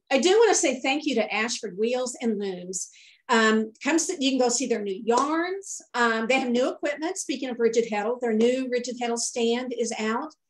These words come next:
And I guess it's one size fits all their Rigid Heddle looms. Um, they have an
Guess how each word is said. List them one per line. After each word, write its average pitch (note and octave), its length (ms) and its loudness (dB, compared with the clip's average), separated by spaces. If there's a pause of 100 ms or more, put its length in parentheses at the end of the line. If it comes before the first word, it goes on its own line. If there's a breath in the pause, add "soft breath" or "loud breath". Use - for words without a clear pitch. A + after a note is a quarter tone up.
(260 soft breath)
And A3 140 -2
I G#3+ 60 4
guess A#3 260 2
it's A3+ 220 0
one A#3 140 0
size A#3 380 -6
fits A#3 180 0
all G#3+ 220 -4
their A3 200 -4
Rigid G#3 280 -4
Heddle G#3+ 280 -4
looms. A3 500 -6 (500 soft breath)
Um, G#3+ 440 0
they C#4 120 2
have C#4 200 2
an A#3 140 -2